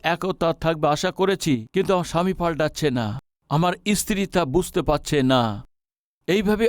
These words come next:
অনেক লোকরা আমার কাছে বলতে থেকেই যন্ত্রণা পায়। আর যখন এরা বলে, আমি কি বুঝতে পারি, "কিন্তু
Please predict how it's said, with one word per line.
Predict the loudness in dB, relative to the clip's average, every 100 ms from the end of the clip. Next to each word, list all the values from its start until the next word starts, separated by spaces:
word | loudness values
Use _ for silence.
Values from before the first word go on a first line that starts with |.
| 0
অনেক | 0 0 0
লোকরা | -2 0 -2 0
আমার | -2 -2
কাছে | -2 -2 0
বলতে | 2 0 0 -4
থেকেই | -2 -4 0 0 0 -4 -4
যন্ত্রণা | -2 -2 0 0 0
পায়। | 2 0 0
আর | -2
যখন | -2 -2 -2
এরা | 0 0
বলে, | 2 0 0 -2
আমি | -4 -4
কি | -4 0
বুঝতে | 0 0 -2
পারি, | 0 0 0 -2 -6 -16 _ _
"কিন্তু | -2 -2